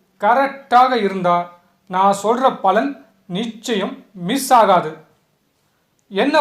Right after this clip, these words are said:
பொறுத்த வரைக்கும் just இது ஒரு ஜாதக பலன். ஆனால் உங்களை பொறுத்த வரைக்கும் உங்க வாழ்க்கையில் நடக்கப் போகின்ற முக்கியமான சம்பவம். உங்க ஜாதகத்தில் உள்ள பிளஸ், மைனஸ்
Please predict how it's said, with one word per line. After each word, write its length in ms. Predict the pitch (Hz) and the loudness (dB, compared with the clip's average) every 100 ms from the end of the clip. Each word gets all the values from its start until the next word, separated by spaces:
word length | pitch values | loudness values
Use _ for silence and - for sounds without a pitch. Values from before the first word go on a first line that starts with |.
| 269 | 0
பொறுத்த 260 | 277 302 254 | -2 0 2
வரைக்கும் 460 | 214 - 185 180 180 - _ _ 175 | 2 0 -2 -2 -4 -12 _ _ -6
just 380 | 214 269 - - - _ 247 | -2 -2 -4 -16 -20 _ -8
இது 100 | 262 202 | -4 -2
ஒரு 100 | 196 233 | -4 0
ஜாதக 260 | 269 277 247 202 | 2 2 0 -2
பலன். 180 | 180 160 - _ _ _ _ _ _ 202 | -4 -4 -18 _ _ _ _ _ _ 4
ஆனால் 420 | 208 208 202 165 - _ _ _ _ _ | 4 6 4 2 -6 _ _ _ _ _
உங்களை 320 | 226 277 285 277 | -4 0 2 2
பொறுத்த 220 | 262 254 262 | 0 2 2
வரைக்கும் 440 | 226 - 208 202 196 - _ _ _ 190 | 2 0 0 2 0 -6 _ _ _ -8
உங்க 160 | 220 202 180 | -2 0 4
வாழ்க்கையில் 580 | 208 269 277 - 180 165 - _ _ 185 185 | 4 4 2 -2 -4 -6 -14 _ _ -4 0
நடக்கப் 400 | 277 277 285 247 | 0 0 -4 0
போகின்ற 400 | 233 185 175 196 285 - 175 | 0 0 -4 -6 -8 -10 -12
முக்கியமான 640 | 202 - 285 247 226 220 226 262 | -10 -4 0 4 6 6 2 -2
சம்பவம். 380 | 214 196 160 170 _ _ _ _ _ _ _ _ _ - | -2 -2 -4 -12 _ _ _ _ _ _ _ _ _ -8
உங்க 240 | 233 285 247 175 | 0 2 2 2
ஜாதகத்தில் 600 | 196 247 311 320 302 277 233 | 4 6 4 2 -4 -4 -4
உள்ள 140 | 196 180 254 - - _ | 0 0 -2 -6 -20 _
பிளஸ், 300 | 240 262 - - - _ _ - | 0 0 -2 -10 -16 _ _ -14
மைனஸ் 500 | 175 202 269 214 - | -2 0 2 0 -2